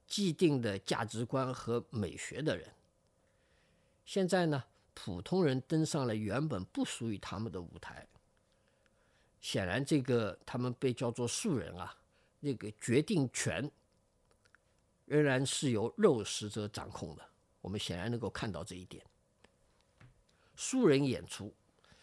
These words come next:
在上海话里啊，很接近这个，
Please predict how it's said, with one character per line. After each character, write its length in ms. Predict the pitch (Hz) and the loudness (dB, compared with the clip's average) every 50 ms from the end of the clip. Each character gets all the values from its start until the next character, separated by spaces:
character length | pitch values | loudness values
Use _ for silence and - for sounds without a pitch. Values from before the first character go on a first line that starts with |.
| - - - - - - - - _ | -20 -20 -20 -20 -20 -20 -20 -14 _
在 340 | - 170 160 156 151 147 127 - _ - 147 | 0 2 4 4 4 4 2 -2 _ -14 -10
上 260 | 135 - - 196 165 139 | -8 -2 2 2 2 2
海 200 | 120 - 85 82 | 2 -2 -4 -4
话 240 | - - 135 123 | 0 2 2 2
里 120 | 101 82 92 | 2 0 -4
啊， 280 | 85 76 - - - _ _ _ _ | -8 -10 -12 -14 -20 _ _ _ _
很 180 | - - 104 95 | -10 -8 -8 -6
接 180 | - - 139 135 | -2 -2 -2 -2
近 340 | - - 123 107 95 95 104 - | -2 -4 -6 -6 -6 -8 -8 -6
这 180 | - 120 104 | -6 -6 -4
个， 340 | - 98 90 87 85 - - | -4 -6 -6 -6 -8 -10 -12